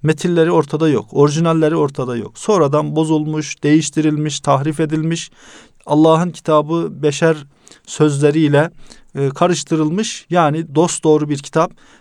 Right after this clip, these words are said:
düzgün bir kitap onların elinde kalmamış. Yani dolayısıyla Cenab-ı Hakk'ın bu ümmete, bize olan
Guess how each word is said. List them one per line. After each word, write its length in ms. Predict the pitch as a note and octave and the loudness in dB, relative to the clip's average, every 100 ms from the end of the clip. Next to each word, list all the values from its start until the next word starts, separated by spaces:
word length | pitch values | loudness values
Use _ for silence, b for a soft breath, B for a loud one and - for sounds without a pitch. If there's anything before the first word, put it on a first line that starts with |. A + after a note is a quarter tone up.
| b - | b -4
düzgün 420 | D#3+ C#3+ G3+ F3+ | -2 0 -2 -2
bir 120 | C#3+ | -4
kitap 240 | C#3 E3+ F3 | -4 -4 -2
onların 480 | D#3 D#3 D3 E3+ F3 | -2 0 0 -2 -2
elinde 400 | C#3+ D3+ C#3+ D3 | -2 0 0 0
kalmamış. 600 | C#3+ E3 D3+ B2+ G3+ - - B B B | 0 0 0 -2 -4 -8 -14 B B B
Yani 200 | F#3 D#3 | -4 0
dolayısıyla 520 | F#3+ G3 E3 - D#3+ | 2 4 2 2 2
Cenab-ı 340 | D3+ E3 D#3+ D#3 | 2 0 2 0
Hakk'ın 400 | C#3+ D3 D#3+ D3+ | -2 -6 -10 -10
bu 260 | C#3+ A3 F3+ | -6 0 0
ümmete, 520 | C#3+ C#3 - D3+ C#3+ | 0 -2 -2 -6 -4
bize 240 | C#3 F3 | 0 0
olan 340 | D#3 C#3+ C#3 | 2 2 2